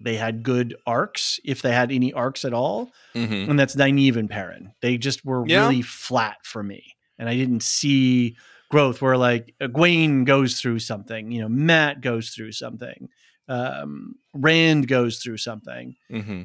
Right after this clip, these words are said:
Speaker 1: So,
Speaker 2: Well,
Speaker 1: I just
Speaker 2: Nynaeve had her moment early in the season, right? She had that whole
Speaker 1: Oh, that's true, with the
Speaker 2: the whole
Speaker 1: arches.
Speaker 2: ter'angreal thing. I think that was plenty
Speaker 1: Yeah.
Speaker 2: for her arc.
Speaker 1: Yeah, I suppose so. But she just still has the brooding. She didn't come out of the brooding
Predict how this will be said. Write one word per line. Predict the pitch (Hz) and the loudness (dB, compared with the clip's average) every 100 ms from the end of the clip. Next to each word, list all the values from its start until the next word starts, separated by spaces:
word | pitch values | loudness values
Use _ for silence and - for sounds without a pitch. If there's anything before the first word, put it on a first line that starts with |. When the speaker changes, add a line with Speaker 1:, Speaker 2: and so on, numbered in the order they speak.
| - | -14
Speaker 1:
So, | - - 143 131 123 120 120 123 | -8 -2 2 4 6 4 2 0
Speaker 2:
Well, | 139 135 135 | 2 2 2
Speaker 1:
I | |
just | 135 | 2
Speaker 2:
Nynaeve | 156 208 254 | 2 2 0
had | 185 139 | 2 2
her | 135 | 4
moment | 120 110 92 | 4 2 0
early | 98 90 | -2 -4
in | 80 | -8
the | |
season, | 80 92 76 - | -8 -8 -8 -10
right? | 87 90 - | -8 -8 -6
She | 107 | -6
had | 98 95 85 | -2 -2 -2
that | 87 - | -6 -6
whole | 90 90 82 57 - _ _ | -8 -8 -10 -12 -16 _ _
Speaker 1:
Oh, | 202 220 247 | 6 6 6
that's | 226 226 | 4 4
true, | - 208 | 2 4
with | 151 135 | 4 4
the | 143 | 4
Speaker 2:
the | 131 107 | 4 4
whole | 113 104 | 2 0
Speaker 1:
arches. | 92 | 0
Speaker 2:
ter'angreal | 104 92 92 87 90 92 | 0 0 -2 -6 -4 -2
thing. | 90 53 | -4 -8
I | 85 | -8
think | 98 90 | -6 -4
that | 87 | -4
was | 82 120 | -2 0
plenty | 117 110 | -2 -2
Speaker 1:
Yeah. | 104 | -4
Speaker 2:
for | 101 | -6
her | 87 82 | -6 -4
arc. | 85 90 - _ _ _ | -4 -6 -12 _ _ _
Speaker 1:
Yeah, | 269 302 269 262 | 0 6 6 6
I | 233 | 2
suppose | 190 - 156 143 | 0 2 2 2
so. | 151 | 2
But | 175 | 2
she | - 220 | 4 0
just | 208 254 - - | 2 0 0 -4
still | - 233 190 | 2 4 6
has | 196 151 | 4 2
the | 180 | -2
brooding. | 143 131 165 160 147 | -2 2 4 4 2
She | 127 170 | 0 0
didn't | 214 180 | 0 2
come | 180 175 | 2 4
out | 175 | 2
of | 151 | 2
the | 123 | 0
brooding | 123 139 151 135 127 117 110 | 2 2 4 4 4 0 -2